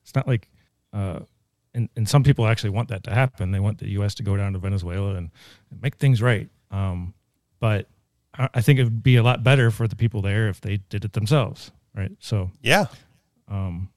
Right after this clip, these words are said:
Speaker 1: so I don't know. I'm, I'm still trying to think of ways, you know, how, how do we, uh, get them guns? But I don't know. Maybe,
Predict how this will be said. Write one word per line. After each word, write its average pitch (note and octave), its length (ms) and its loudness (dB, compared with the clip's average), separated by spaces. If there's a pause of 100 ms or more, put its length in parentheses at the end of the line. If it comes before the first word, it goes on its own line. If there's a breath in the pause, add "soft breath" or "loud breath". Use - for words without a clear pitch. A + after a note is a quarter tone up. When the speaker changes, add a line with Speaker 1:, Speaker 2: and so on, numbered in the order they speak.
(760)
Speaker 1:
so G2+ 180 -6
I B2+ 120 2
don't A2+ 140 4
know. F2 160 -6
I'm, A#2+ 240 2 (100)
I'm G#2+ 260 -2
still - 280 0
trying C#3+ 240 4
to A2+ 60 2
think C#3 180 4
of A2 100 0
ways, A2 480 2
you G#2+ 100 -6
know, F#2 240 -6
how, B2 260 -2
how B2 200 2
do A#2+ 140 6
we, G2+ 300 -2 (540)
uh, F2 200 -8 (560)
get A#2+ 160 -4
them A#2 140 4
guns? A2 280 4
But - 140 -10 (240)
I A2 60 -2
don't C3+ 100 6
know. D#3 120 4
Maybe, G#2 260 -2